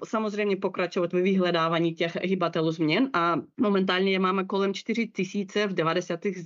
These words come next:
v devadesáti zemích po celém světě, ale zároveň zamyslíme se nad tím, co se dá udělat k tomu, aby lidi byli hybateli změn. Vlastně,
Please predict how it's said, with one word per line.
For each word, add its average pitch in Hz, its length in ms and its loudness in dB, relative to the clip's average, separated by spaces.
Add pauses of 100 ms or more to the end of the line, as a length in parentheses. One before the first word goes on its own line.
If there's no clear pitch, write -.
(120)
v 170 100 -4
devadesáti 190 640 0
zemích 175 340 0
po 170 100 -4
celém 165 220 -2
světě, 190 440 0 (600)
ale 247 280 2
zároveň 202 760 0 (240)
zamyslíme 254 520 0
se 277 140 -2
nad 233 240 0
tím, 233 320 2 (280)
co 311 220 -2
se 302 200 0
dá 156 320 0
udělat 156 480 0
k - 100 -18
tomu, 156 500 -2
aby 180 540 2
lidi 196 360 2
byli 185 300 2
hybateli 165 600 0
změn. 151 400 0 (300)
Vlastně, 208 400 0